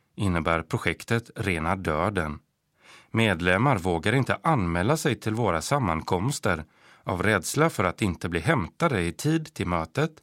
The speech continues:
eller bli strandsatta efteråt.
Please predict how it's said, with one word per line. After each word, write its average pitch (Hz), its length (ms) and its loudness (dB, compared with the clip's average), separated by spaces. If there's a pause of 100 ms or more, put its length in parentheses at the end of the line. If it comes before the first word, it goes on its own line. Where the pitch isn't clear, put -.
(300)
eller 123 340 2
bli 87 220 -2
strandsatta 98 1080 -2
efteråt. 95 800 -6